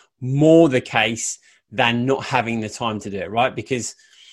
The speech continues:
we all have time to do everything if we make time for it. So that being said, we then decide that, you know, we're, we're not gonna do the twenty minute hit workout, but then at least do something. So you could,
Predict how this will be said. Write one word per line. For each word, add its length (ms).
we 160
all 120
have 380
time 440
to 120
do 120
everything 500
if 100
we 100
make 260
time 300
for 200
it. 100
So 340
that 240
being 180
said, 380
we 680
then 240
decide 500
that, 300
you 120
know, 120
we're, 280
we're 160
not 120
gonna 120
do 160
the 60
twenty 200
minute 240
hit 160
workout, 500
but 220
then 200
at 160
least 480
do 240
something. 580
So 220
you 320
could, 560